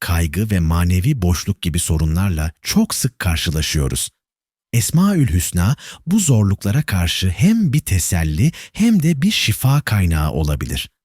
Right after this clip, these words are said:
Allah'ın her bir ismi zikredildiklerinde zihni sakinleştiriyor, bedene şifa veriyor ve ruhu yükseltiyor.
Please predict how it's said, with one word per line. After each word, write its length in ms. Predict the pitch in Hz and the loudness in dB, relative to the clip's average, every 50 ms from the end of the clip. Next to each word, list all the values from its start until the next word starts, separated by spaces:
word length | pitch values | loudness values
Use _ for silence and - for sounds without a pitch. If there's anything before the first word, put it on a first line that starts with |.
| _ _ _ _ _ _ _ - | _ _ _ _ _ _ _ -2
Allah'ın 480 | 95 101 104 104 117 117 117 110 127 117 | 0 0 2 2 2 2 4 4 2 2
her 320 | 87 87 117 143 151 123 | 2 2 2 0 0 0
bir 120 | 98 90 - | -2 -2 -2
ismi 280 | 92 - - - 98 | -2 -4 0 0 0
zikredildiklerinde 1120 | 92 85 101 - - - 101 - 87 78 73 82 80 - - 82 78 78 76 76 82 98 98 - - - - - - | 0 2 0 0 0 -2 -2 -2 -2 -2 -2 -4 -4 -4 -4 -2 0 0 0 0 0 -2 -2 -4 -8 -20 -20 -20 -12
zihni 420 | - - 95 92 127 120 123 147 160 | -6 -4 0 2 2 4 4 4 4
sakinleştiriyor, 1120 | - - 110 92 90 85 - 87 82 82 82 80 - - - 80 78 71 65 67 78 - _ _ _ _ _ _ _ _ - | 4 2 0 0 0 0 0 -2 0 0 0 0 -2 -2 -4 -2 0 0 0 0 -2 -4 _ _ _ _ _ _ _ _ 0
bedene 380 | - 104 - 107 104 98 120 139 | 0 2 4 4 4 4 4 2
şifa 520 | - - - 101 - - 113 120 120 110 | 2 0 0 -2 0 2 2 2 2 2
veriyor 480 | 85 82 73 71 71 71 73 90 95 - _ _ _ _ _ _ _ _ _ - - 95 | 2 0 0 2 2 2 2 2 0 -2 _ _ _ _ _ _ _ _ _ -6 0 2
ve 160 | 110 110 104 | 2 2 4
ruhu 420 | 87 107 113 117 110 92 127 143 | 4 4 4 4 4 4 4 4
yükseltiyor. 840 | 127 95 87 - - - 90 80 73 71 - - 82 76 73 - - | 4 2 2 0 -2 -2 -2 -2 -2 -2 -2 0 0 0 0 -2 -4